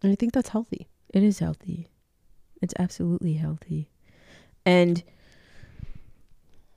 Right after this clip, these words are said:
Speaker 2: so, okay, so what do you think about he-, the healing is isolating sort of topic?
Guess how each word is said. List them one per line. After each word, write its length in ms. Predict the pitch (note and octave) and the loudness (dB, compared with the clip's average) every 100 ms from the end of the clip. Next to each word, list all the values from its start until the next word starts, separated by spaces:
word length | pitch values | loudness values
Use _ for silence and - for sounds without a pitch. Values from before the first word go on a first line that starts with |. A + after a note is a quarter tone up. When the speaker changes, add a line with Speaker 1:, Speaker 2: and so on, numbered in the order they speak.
| - _ _ | -20 _ _
Speaker 2:
so, 240 | - G3+ F#3 | 2 4 6
okay, 200 | G3 G3 | 6 4
so 160 | F#3 F3+ | 4 4
what 200 | F3+ G#3+ | 8 8
do 40 | |
you 220 | G#3+ F#3+ A3 | 6 4 2
think 500 | - D#3+ D#3 - - - - _ _ _ _ _ _ - | 2 2 0 -6 -18 -20 -20 _ _ _ _ _ _ 0
about 560 | E3+ D#3 D#3+ D#3 D#3 - _ _ _ _ _ _ _ _ _ _ _ _ _ _ _ _ _ _ _ _ | 2 4 4 4 2 -2 _ _ _ _ _ _ _ _ _ _ _ _ _ _ _ _ _ _ _ _
he-, 200 | - - - | -18 -16 -2
the 100 | E3+ | 0
healing 500 | E3 E3+ D#3+ D#3+ D#3+ | 2 2 2 2 0
is 180 | D3+ D#3+ | -2 -2
isolating 960 | D#3 D#3 - D#3 D3+ D3 D3 D3 C#3+ D3 _ _ | -2 -2 -2 -2 0 0 0 -2 -4 -8 _ _
sort 320 | - - D#3 | -12 -4 -2
of 100 | D3+ - _ _ - | -2 -6 _ _ -12
topic? 640 | - D3+ - D3 C#3+ - | -4 -4 -2 -2 -4 -12